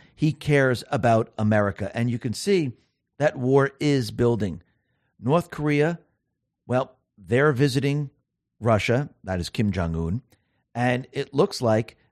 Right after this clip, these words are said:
they're gonna be talking about weaponry supplies for Ukraine. Now, the White House responded to this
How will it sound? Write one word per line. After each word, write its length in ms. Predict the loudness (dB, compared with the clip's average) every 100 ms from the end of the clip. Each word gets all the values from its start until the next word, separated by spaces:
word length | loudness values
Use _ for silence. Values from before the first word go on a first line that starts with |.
| _
they're 200 | 0 0
gonna 160 | 0
be 120 | -2 -4
talking 420 | 0 0 0 -2
about 420 | 0 2 0 -4 _ _ _ _ _ -6
weaponry 480 | -2 -2 -4 -4 -4
supplies 560 | -6 -6 -4 -2 -4
for 240 | -8 -6 -4
Ukraine. 640 | -2 -4 -2 -2 -2 -6 _ _ _ _ _ _ _ _ -6
Now, 200 | -4 -4
the 100 | -6
White 320 | -6 -4 -4
House 300 | -4 -4 -6
responded 600 | -8 -8 -6 -4 -2 -2
to 120 | -4
this 320 | -4 -6 -8